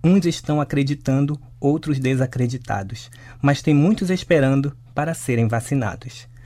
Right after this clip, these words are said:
Vou encerrar o cordel sem uma definição, ainda sem a vacina que espera a população. Então, no próximo livreto, darei continuação. Até esse fechamento, a vacina não chegou. Nada está controlado.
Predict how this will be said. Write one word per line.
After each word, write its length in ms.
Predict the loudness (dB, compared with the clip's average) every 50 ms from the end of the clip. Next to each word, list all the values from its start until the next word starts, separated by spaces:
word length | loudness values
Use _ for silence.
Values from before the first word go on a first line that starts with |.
| -20 -20 -20 -10 -4
Vou 240 | 0 2 2 2
encerrar 400 | 2 0 0 0 0 2 4 2
o 60 | 2 2
cordel 560 | 2 0 0 2 2 0 0 0 0 -2 -6 -14 -20 -20
sem 340 | -16 -12 -2 2 2 4 4
uma 160 | 4 2 2
definição, 720 | 0 -2 -4 -4 -2 -2 -2 -2 -4 -4 -4 -4 -4 -4 -6 -8 -14 -20 -20 -20 -20 -16 -4 0
ainda 400 | 0 2 2 2 0 0 -2 -4
sem 220 | -4 -2 -2 0
a 60 | 0
vacina 600 | 0 0 -2 -2 -4 -2 0 0 2 2 0 -2 -6 -10 -20 -20 -20 -20 -18 -8
que 120 | -4 -4
espera 420 | -4 -4 -6 -2 0 0 2 2 0
a 40 |
população. 720 | -2 -2 -6 -4 -2 -2 -2 -2 -2 -4 -6 -6 -6 -6 -8 -12 -20 -20 -20 -20 -20 -16 -2 2
Então, 260 | 2 2 4 4 2
no 140 | 4 2 0
próximo 360 | 2 0 0 0 2 2 4
livreto, 600 | 6 6 4 4 2 0 0 -2 -2 -6 -18 -18 -18 -16 -8
darei 320 | -2 0 2 2 4 2 0
continuação. 760 | 2 0 0 0 0 0 0 0 0 -2 -4 -6 -4 -4 -6 -8 -14 -20 -20 -20 -20 -20 -14 -2
Até 320 | -2 -2 0 2 2 4 4
esse 180 | 2 0 -4
fechamento, 720 | -6 -4 -4 -4 -2 0 0 2 2 2 2 0 -4 -12 -18 -18 -20 -18 -6 -2
a 100 | -2 -2
vacina 420 | -2 -2 -6 -2 0 0 2 4
não 160 | 4 2 2
chegou. 500 | 0 -2 -6 -8 -4 -2 -2 -2 -2 -4 -8 -14 -20 -20 -20 -20 -20 -10 -2
Nada 320 | 2 2 4 4 4 2 -2
está 260 | -2 0 -2 -2 0
controlado. 720 | 0 -2 -2 -2 -2 -4 -2 0 0 0 0 -2 -4 -10